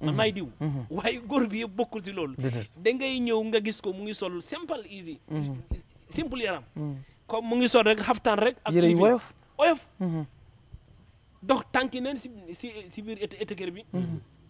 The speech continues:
Speaker 2: Mhm.
Speaker 1: Xar yi sax di leen, di leen jox le-, lekka.
Speaker 2: Macha Allah. Wallaay, wallaay.
Speaker 1: Kon nag góor Yàlla noonu lay mel.
Speaker 2: Noonu, noonu.
Speaker 1: Loolu yëpp boo gisee mu koy def day nobbu boppam.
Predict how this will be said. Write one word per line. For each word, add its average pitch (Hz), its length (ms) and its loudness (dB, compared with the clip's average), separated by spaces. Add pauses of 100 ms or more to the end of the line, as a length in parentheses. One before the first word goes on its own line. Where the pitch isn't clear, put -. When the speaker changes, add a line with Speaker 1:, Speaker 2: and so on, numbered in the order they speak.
(400)
Speaker 2:
Mhm. 117 300 -10
Speaker 1:
Xar 269 180 2
yi 226 140 -2
sax 254 200 0
di 262 80 -6
leen, 180 320 0
di 214 80 -10
leen 220 200 -2
jox 208 140 -4 (100)
le-, 170 140 -14 (200)
lekka. 226 300 -4 (100)
Speaker 2:
Macha 135 340 -4
Allah. 139 200 -12 (520)
Wallaay, 139 260 0
wallaay. 127 340 -6 (440)
Speaker 1:
Kon 180 140 0 (100)
nag 220 160 -2
góor 233 220 2
Yàlla 208 300 -2
noonu 202 200 -8
lay 185 160 -2
mel. 165 220 -2
Speaker 2:
Noonu, 147 200 -2
noonu. 131 280 -6
Speaker 1:
Loolu 247 240 4
yëpp 269 160 2
boo 247 180 0
gisee 233 240 0
mu 240 120 2
koy 220 120 4
def 208 180 0
day 202 200 0
nobbu 214 280 2
boppam. 180 320 -4